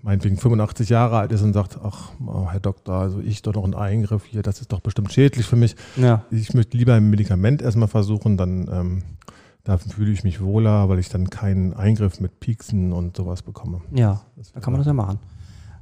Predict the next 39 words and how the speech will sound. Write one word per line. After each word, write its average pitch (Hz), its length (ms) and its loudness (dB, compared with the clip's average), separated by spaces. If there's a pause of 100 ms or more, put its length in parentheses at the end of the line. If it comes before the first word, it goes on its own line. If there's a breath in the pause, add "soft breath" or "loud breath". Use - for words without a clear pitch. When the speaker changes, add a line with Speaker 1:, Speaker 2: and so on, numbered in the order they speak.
(120)
Speaker 2:
Aber 120 160 4
wenn 135 100 6
wir 156 60 6
jetzt 156 160 4
den 123 80 2
Katheter 120 440 2
machen, 208 180 0
wie 180 60 6
läuft, 190 320 0 (160)
wie 143 120 -4
läuft 165 260 2
das - 300 -4
ab, - 380 -4 (520)
wenn 127 100 0
ich 120 60 0
dann 113 140 0
so 117 80 -2
einen 107 80 -2
Herzkatheter 110 640 -2
bekomme? 110 320 0
Speaker 1:
Ach 175 40 4
so, 151 180 6
genau. 98 280 4
Wenn 98 140 4
so 98 80 4
ein, 98 200 0
den 95 120 2
Herzkatheter 151 600 2
bei, 104 280 2 (380 loud breath)
bei 110 100 0
der 110 120 -2
Katheterablation 107 1000 0
oder 104 160 2
bei 95 100 2
dem 95 160 2
Vorhofflimmern 143 640 2
heißt 107 260 0
das 95 240 -2 (220)
Lungenvenenisolation. 170 1500 2